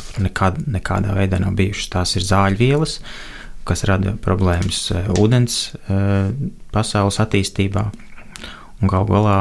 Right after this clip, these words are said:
eh, var nonākt arī mūsu barības ķēdē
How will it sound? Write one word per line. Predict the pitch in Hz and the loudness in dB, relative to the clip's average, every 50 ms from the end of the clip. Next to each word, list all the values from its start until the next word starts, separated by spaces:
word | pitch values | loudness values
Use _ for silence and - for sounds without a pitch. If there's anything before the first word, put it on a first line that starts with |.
| 92 | 2
eh, | 90 - 165 - - 98 92 92 95 101 123 147 - - | 0 -4 -8 -4 -2 0 0 0 0 -2 -6 -6 -2 -2
var | 98 95 - | 0 0 2
nonākt | 101 98 101 101 95 92 - - - - - | 4 4 6 4 4 2 -2 -4 -8 -4 -2
arī | 104 92 - 92 92 92 | -2 0 0 0 0 0
mūsu | 92 95 92 98 - - - - - - - - - - - - - - - - - - - - - - - | 0 0 0 0 -2 -4 -8 -10 -10 -12 -14 -14 -12 -10 -10 -10 -10 -12 -12 -12 -12 -12 -14 -12 -12 -2 2
barības | 101 92 95 92 - 92 92 92 - - | 2 4 4 4 2 0 0 -2 -6 -6
ķēdē | - 87 90 90 - 135 | -4 -4 -2 -2 -2 -6